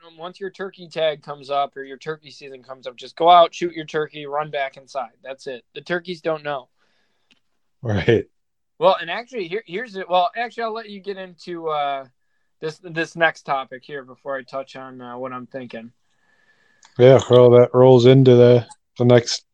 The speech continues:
Speaker 2: article I got, and that's state of Nebraska is, uh, stopping sale to non-resident turkey hunters, uh, stopping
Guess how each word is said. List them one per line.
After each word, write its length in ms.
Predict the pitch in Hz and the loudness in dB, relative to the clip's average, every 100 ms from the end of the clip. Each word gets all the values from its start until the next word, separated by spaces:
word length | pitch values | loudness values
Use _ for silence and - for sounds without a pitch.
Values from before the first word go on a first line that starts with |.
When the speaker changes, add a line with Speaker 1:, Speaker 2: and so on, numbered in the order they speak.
| _ - | _ 2
Speaker 2:
article 460 | 139 135 123 127 | 6 6 6 6
I 120 | 123 127 | 8 6
got, 460 | 120 113 123 - | 6 8 6 4
and 120 | 113 110 | 0 2
that's 400 | 113 - - - _ _ _ - - - | 2 0 -6 -8 _ _ _ -20 -20 -4
state 260 | - 127 | 6 8
of 60 | 127 | 8
Nebraska 880 | 120 123 131 135 - - 120 123 127 _ _ _ - - | 6 6 8 6 4 4 6 6 2 _ _ _ -20 -4
is, 260 | 123 120 107 | 2 4 6
uh, 260 | 110 104 101 - _ _ - | 6 8 4 -2 _ _ -12
stopping 960 | - - - - 123 120 127 123 123 117 _ _ _ - - _ _ _ _ - | -8 -6 -2 6 8 8 6 4 2 -2 _ _ _ -20 -20 _ _ _ _ -4
sale 340 | - 151 151 | 6 8 8
to 100 | 147 | 8
non-resident 720 | 143 147 143 143 139 131 135 | 6 6 6 6 6 2 2
turkey 300 | 135 147 143 | 6 6 6
hunters, 600 | 120 120 120 117 - - - 131 | 4 6 4 2 0 -4 -2 2
uh, 260 | 120 117 104 _ _ _ _ | 4 4 0 _ _ _ _
stopping 720 | - - - 127 127 131 127 | -10 -2 4 4 6 4 4